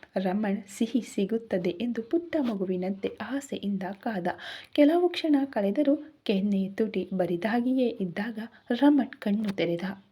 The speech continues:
ಎರಡು ಹೆಜ್ಜೆ ಹಿಂದೆ ಸರಿದು ನಿಂತು ಮುಸಿ ಮುಸಿ ನಗುತ್ತಿದ್ದಳು. ಕೋಪಿಸಿಕೊಂಡು,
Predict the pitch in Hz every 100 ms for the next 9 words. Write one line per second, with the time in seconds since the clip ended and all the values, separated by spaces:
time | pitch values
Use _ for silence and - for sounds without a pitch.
0 | - _ _ _ _ _ - 311 415 427
1 | 370 349 339 302 285 302 311 302 262 254
2 | 240 233 214 240 240 214 196 196 320 226
3 | 196 202 254 277 196 185 196 165 196 180
4 | - - - - 185 196 - 226 - 196
5 | 196 190 196 196